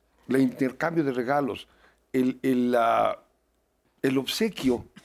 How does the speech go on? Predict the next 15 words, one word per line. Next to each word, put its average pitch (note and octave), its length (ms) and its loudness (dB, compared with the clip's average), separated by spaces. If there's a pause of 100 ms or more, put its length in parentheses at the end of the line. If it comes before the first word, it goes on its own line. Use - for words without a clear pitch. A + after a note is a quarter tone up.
(140)
es - 160 -4
algo D#3+ 280 -2
que B2 100 -4
nos G2 180 -4
viene D3 360 2
desde G#2 380 -6
los G2 160 -4
primates. B2+ 680 -4 (1120)
Sí. - 180 -20 (300)
Dicen, C3 420 0
hay, B2+ 220 0
hay, A#2+ 360 0
hay B2+ 180 2
un B2 140 2
libro G#2 360 -2